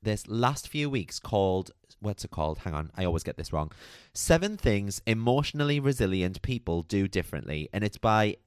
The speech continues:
Akash or Akash Karia. And I really got into it and I managed to finish this last week. It's all about the seven things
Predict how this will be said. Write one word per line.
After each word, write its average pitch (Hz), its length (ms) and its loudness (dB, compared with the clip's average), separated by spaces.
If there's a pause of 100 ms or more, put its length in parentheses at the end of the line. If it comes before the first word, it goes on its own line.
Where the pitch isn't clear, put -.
Akash 165 720 0
or 127 140 8
Akash 156 600 0
Karia. 165 480 0 (600)
And 127 480 4 (140)
I 135 100 4
really 165 540 2
got 127 240 2
into 123 260 0
it 82 160 4
and 101 100 2
I 110 120 4
managed 160 380 2
to 147 40 2
finish 131 320 2
this 85 220 2
last 95 260 -2
week. 90 240 0 (300)
It's - 200 0
all 175 220 8
about 151 300 4
the 110 80 0
seven 147 480 0
things 87 480 0